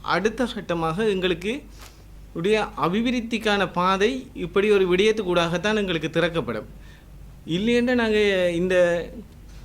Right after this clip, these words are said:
இன்னும், இன்னும், இன்னும் நாங்க இப்படியே போய்க்கொண்டிருக்கேக்க ஒரு அஞ்சு வருஷமோ பத்து வருஷத்துக்கு பிறகு நாங்க மீளுவோம் என்ற நிலைமை இல்லை.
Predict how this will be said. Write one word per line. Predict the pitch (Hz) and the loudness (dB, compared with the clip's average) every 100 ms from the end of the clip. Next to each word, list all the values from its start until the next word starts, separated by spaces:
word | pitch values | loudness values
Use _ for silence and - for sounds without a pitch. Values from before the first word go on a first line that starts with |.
| - - - - | -16 -16 -16 -8
இன்னும், | 175 208 247 | 0 4 4
இன்னும், | 240 240 | 4 4
இன்னும் | 233 233 226 | 4 4 2
நாங்க | 208 190 190 190 | -2 -2 -2 0
இப்படியே | 185 190 240 | 0 0 0
போய்க்கொண்டிருக்கேக்க | 226 214 214 208 170 165 185 220 277 254 | 2 0 0 -4 -4 -2 0 0 -2 0
ஒரு | 190 185 185 185 - - | 2 4 4 2 -4 -16
அஞ்சு | - 175 185 | -6 -2 0
வருஷமோ | 185 226 226 214 | 0 0 0 0
பத்து | 202 196 | 0 2
வருஷத்துக்கு | 185 180 175 165 | 0 0 -4 -6
பிறகு | 165 170 202 | -6 -4 -4
நாங்க | 202 170 170 | -2 -2 0
மீளுவோம் | 170 226 277 262 214 | 2 2 2 0 0
என்ற | 180 | 0
நிலைமை | 165 156 147 135 | 0 0 0 0
இல்லை. | 113 101 | 0 -4